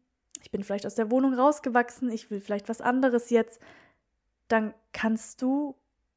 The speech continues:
das ändern, dann kannst du dich wieder für eine andere Wohnung entscheiden, dann kannst du dich, kannst du einen anderen Ort wieder für dich wählen.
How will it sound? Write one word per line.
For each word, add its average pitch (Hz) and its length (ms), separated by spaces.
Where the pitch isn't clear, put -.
das 240 160
ändern, 302 400
dann 196 100
kannst 247 260
du 240 60
dich 247 160
wieder 247 160
für 254 100
eine 262 160
andere 302 320
Wohnung 226 220
entscheiden, 226 340
dann 226 100
kannst 247 240
du 247 40
dich, 247 280
kannst 247 240
du 262 60
einen 247 100
anderen 277 480
Ort 294 260
wieder 202 200
für 175 140
dich 170 220
wählen. 190 380